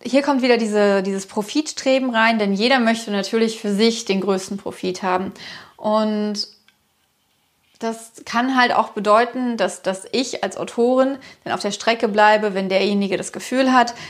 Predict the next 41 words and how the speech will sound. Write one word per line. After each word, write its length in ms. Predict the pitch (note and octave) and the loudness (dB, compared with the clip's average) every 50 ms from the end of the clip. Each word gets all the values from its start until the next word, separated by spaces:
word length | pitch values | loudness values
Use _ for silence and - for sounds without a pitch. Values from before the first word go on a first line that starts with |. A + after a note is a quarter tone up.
| - _ _ | -20 _ _
dass 380 | - G#3 G3+ G#3 - - - - _ | 0 0 0 0 -4 -10 -16 -20 _
das 240 | - G#3 G#3 G#3 - | -4 -4 -2 -2 -2
mit 160 | G#3+ G3 - | -4 -2 0
mir 180 | G#3+ G#3+ G#3+ - | 2 2 4 2
einfach 200 | F#3 G3 G3+ F#3+ | 2 0 -2 -4
nicht 180 | F3+ E3+ - | -6 -6 -4
läuft. 380 | - D3 C#3 - - - - - _ _ _ _ _ _ _ _ _ _ _ _ _ _ _ - | -2 -2 -2 -2 -4 -10 -16 -20 _ _ _ _ _ _ _ _ _ _ _ _ _ _ _ 0
Ähm, 580 | G#3 G#3 G#3 G#3 G#3 G#3 G3+ G3+ G3+ G#3 G#3 G3+ - - - - - - - _ _ _ _ _ _ _ _ _ | 2 4 4 4 4 4 2 2 0 0 -4 -8 -16 -20 -20 -20 -20 -20 -20 _ _ _ _ _ _ _ _ _
und 220 | - G#3+ G3+ - - F#4 - - - - _ _ _ _ _ _ _ _ _ _ _ | -4 -2 -2 -4 -8 -14 -18 -20 -20 -20 _ _ _ _ _ _ _ _ _ _ _
ich 340 | A#3+ A#3+ A#3+ - - _ _ | 0 0 0 -4 -10 _ _
gebe 300 | - C#4 D4+ D#4+ C#4+ D4 | 2 4 4 4 4 2
diese, 640 | A#3+ A#3+ B3+ B3+ B3 A#3+ A#3+ A#3 A#3 A3+ A3+ G3+ - | 0 0 0 2 2 4 4 6 6 4 4 2 2
diese, 220 | A3+ A#3 A#3 A#3 G#3+ | 0 -2 -2 -4 -4
die, 360 | G#3 A3+ A3 A3+ G3 G#3 A3 | -6 -6 -6 -6 -6 -6 -2
die, 280 | A#3 B3 A#3+ A3+ A#3 | 0 0 0 0 -2
diesen 280 | - B3 B3+ B3 B3+ B3 | -4 -4 -2 0 0 0
Teil 400 | A#3+ - B3 A#3+ A#3 A3+ A3+ - | 0 2 4 6 6 6 4 2
einfach 380 | - G#3+ A3 A3 A#3+ A3+ - - - - _ - | 0 -4 -4 -4 -6 -8 -8 -12 -16 -18 _ 0
nicht 520 | A#3 A#3 A#3+ B3+ C4+ B3+ - - A3+ G3+ | 2 4 4 4 4 0 -4 -8 -2 2
gern 240 | G#3 G#3+ G#3+ G#3 F3 | 4 4 4 4 2
aus 180 | F3+ G#3+ G#3 | 0 -2 0
der 160 | - G3+ G#3+ G#3 | 0 -2 0 0
Hand. 240 | A3 G3+ F#3+ F#3 | 0 -2 -2 -4
Ich 120 | - - - | -6 -4 -4
möchte 280 | G3+ G#3 G#3 - A3+ | -4 -4 -4 -4 0
selbst 300 | G#3 A3 A#3+ D4+ - - | 2 4 4 4 2 -2
entscheiden, 500 | - - F#3 - - F#3 F3+ F3+ F3+ F3+ | -6 -8 -6 -2 0 0 2 2 0 0
wann 140 | F3+ F3 F3+ | 0 0 0
das 160 | F#3 F#3 - | 0 -2 -4
mit 100 | - - | -8 -6
mir 160 | - G3+ G3+ G3+ | -2 0 2 2
nicht 220 | G#3 G3+ - - | 0 -2 -2 2
läuft 300 | G3+ G3+ G3 G#3+ - - | 4 4 4 2 0 -4
und 100 | G3+ F#3 | -2 0
wann 140 | G3 F#3+ G3 | 2 2 2
ich 120 | G3 G3 | 0 0
einen 220 | - - - - - | -2 -4 -6 -4 0
anderen 400 | A3 A#3+ C4+ B3+ G#3 G3+ G3 F#3 | 0 2 2 4 4 2 4 2
Weg 160 | F3+ E3+ F3 | 2 0 2
gehen 180 | - F#3 F#3 | 0 0 0
möchte 340 | F#3 E3+ E3+ - - G#3+ A3 | 0 -2 -4 -2 -4 -4 -4